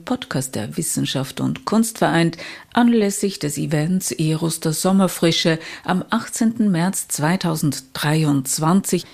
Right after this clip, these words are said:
im Seeschlossort in Gmunden am Traunsee ab elf Uhr vormittags. Dort sehen Sie Bilder von Hubert Scheibel und Peter Baldinger, hören mehr über Margaret Stombro-Wittgenstein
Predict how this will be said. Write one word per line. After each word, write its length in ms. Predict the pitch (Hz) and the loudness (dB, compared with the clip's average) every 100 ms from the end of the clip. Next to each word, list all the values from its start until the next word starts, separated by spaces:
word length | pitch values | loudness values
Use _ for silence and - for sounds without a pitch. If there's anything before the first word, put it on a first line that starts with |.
| - | -2
im 160 | 151 | 0
Seeschlossort 1000 | 143 147 147 - 147 - 143 147 208 220 | 0 0 -2 -2 -4 -4 -2 0 0 0
in 160 | 147 151 | 0 0
Gmunden 500 | - 160 156 - - | 0 0 0 -2 -6
am 200 | 143 135 | -4 -6
Traunsee 640 | - 156 180 156 165 151 - - - | -2 2 4 4 2 0 -4 -12 -6
ab 180 | 226 - | -6 -2
elf 360 | 185 185 - - | 0 0 -2 0
Uhr 160 | 233 | 0
vormittags. 1000 | 262 - 139 131 139 - 135 - - - - - - | 0 -2 -2 -2 -8 -8 -8 -6 -10 -10 -14 -14 -2
Dort 400 | 160 147 240 262 | 2 2 2 0
sehen 340 | - 185 165 | 0 2 2
Sie 140 | 165 170 | 2 0
Bilder 320 | 196 208 208 | 0 0 0
von 240 | - 175 | 0 0
Hubert 300 | 156 143 151 | 0 -2 -2
Scheibel 500 | - 143 170 190 185 | -2 0 2 2 2
und 220 | 156 165 | 0 -4
Peter 260 | - 131 147 | -6 -6 -6
Baldinger, 640 | 147 147 180 175 165 156 - - - | -2 2 4 4 4 2 0 -14 -2
hören 380 | 196 196 185 180 | 4 6 6 6
mehr 340 | 180 214 233 | 6 6 6
über 220 | 180 160 | 4 4
Margaret 540 | 156 147 139 147 151 - | 4 4 2 0 -2 -4
Stombro-Wittgenstein 1400 | - 156 156 160 151 156 202 190 - 175 - 175 160 160 | -2 0 2 0 0 0 0 0 0 0 0 0 2 0